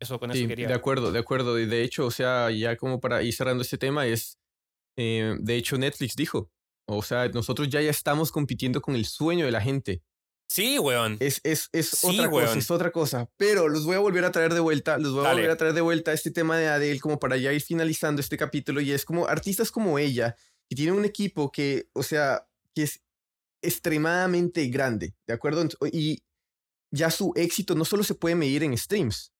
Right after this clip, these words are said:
Speaker 1: Ujú.
Speaker 2: ¿sí? De hecho,
Speaker 1: Al menos.
Speaker 2: estaba leyendo un artículo de Media y decía que el, el, el, el éxito de Adele no puede ser medido por streams, sino que tiene que ser medido por el impacto cultural,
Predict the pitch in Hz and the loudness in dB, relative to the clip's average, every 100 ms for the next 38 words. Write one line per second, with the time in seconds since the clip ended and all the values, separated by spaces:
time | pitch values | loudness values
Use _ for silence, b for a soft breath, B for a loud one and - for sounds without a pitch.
0 | _ _ _ 120 - 151 - B _ 139 | _ _ _ -8 -4 -4 -4 B _ -2
1 | 135 120 165 175 165 156 170 156 - 180 | 0 2 2 4 4 2 2 0 -2 -4
2 | - 127 131 127 127 170 151 123 113 120 | 0 0 2 2 2 0 0 2 0 0
3 | - _ _ _ _ _ 147 139 143 143 | -6 _ _ _ _ _ -2 0 0 0
4 | - _ - 131 165 165 180 175 156 139 | -4 _ -4 -2 2 0 2 2 2 2
5 | 135 - 139 139 135 - 135 165 - 190 | 2 2 0 2 0 0 0 0 -2 -2
6 | 185 170 123 147 156 143 143 151 - 151 | 2 2 2 2 2 0 0 -2 -2 2
7 | 156 156 147 143 143 139 131 180 170 - | 2 2 0 0 0 0 0 0 -2 -2
8 | 160 175 - 135 135 - 156 165 147 160 | -2 0 0 0 -2 -2 0 0 0 0
9 | 160 147 175 185 139 120 117 - 139 - | 0 2 0 0 0 0 0 0 -2 -2
10 | 143 - 131 - 117 80 87 | -6 -4 -6 -2 -2 0 -2